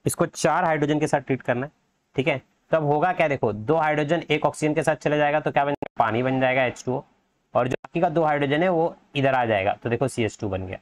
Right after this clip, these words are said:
एकदम सिंपल था। बताओ कुछ भी हार्ड था क्या ये? नहीं समझा? अरे भाई साहब, कितना कॉन्सेंट्रेशन खराब होते जा रहा है आपका दिन ब दिन, बताओ। इधर देखो, देखो, चार हाइड्रोजन था,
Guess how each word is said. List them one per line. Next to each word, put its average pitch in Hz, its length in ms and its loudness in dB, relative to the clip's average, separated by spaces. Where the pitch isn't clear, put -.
एकदम 143 240 -2
सिंपल 135 340 -2
था। 120 100 2
बताओ 110 280 -4
कुछ 139 120 2
भी 170 100 2
हार्ड 151 180 0
था 151 120 0
क्या 127 140 0
ये? 127 100 -2
नहीं 180 100 2
समझा? 196 260 2
अरे 143 380 0
भाई 117 220 0
साहब, 160 640 0
कितना 170 260 0
कॉन्सेंट्रेशन 156 600 0
खराब 139 220 2
होते 131 200 0
जा 120 120 2
रहा 117 100 2
है 110 60 -2
आपका 120 120 -2
दिन 107 200 0
ब 104 60 -2
दिन, 104 160 -2
बताओ। 110 300 -2
इधर 147 180 2
देखो, 143 240 -2
देखो, 107 240 0
चार 170 180 0
हाइड्रोजन 170 320 2
था, 160 120 0